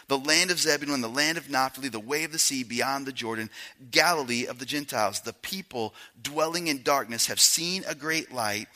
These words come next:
and for those dwelling in the region and shadow of death, on them light has dawned."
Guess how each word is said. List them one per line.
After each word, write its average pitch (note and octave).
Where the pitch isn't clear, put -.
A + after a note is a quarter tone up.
and B2+
for C3
those A#2+
dwelling D#3
in F3+
the F3
region A#2
and G#2
shadow D3+
of C#3
death, G2
on A2+
them A2
light A2
has A2
dawned." G#2+